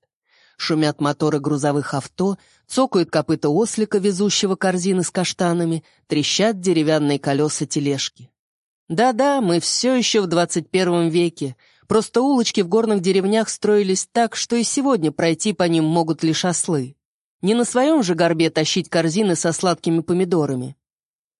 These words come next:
Наконец все расставлено, появляются первые покупатели, какофония голосов заполняет площадь. Хриплый бас старика, торгующегося за сыр,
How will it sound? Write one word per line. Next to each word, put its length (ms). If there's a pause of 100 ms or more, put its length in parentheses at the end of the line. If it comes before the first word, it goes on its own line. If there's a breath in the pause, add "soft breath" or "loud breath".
(260)
Наконец 500
все 180
расставлено, 760 (280 soft breath)
появляются 580
первые 400
покупатели, 760 (220 soft breath)
какофония 600
голосов 580
заполняет 680
площадь. 640 (460)
Хриплый 440
бас 260
старика, 560
торгующегося 920
за 180
сыр, 340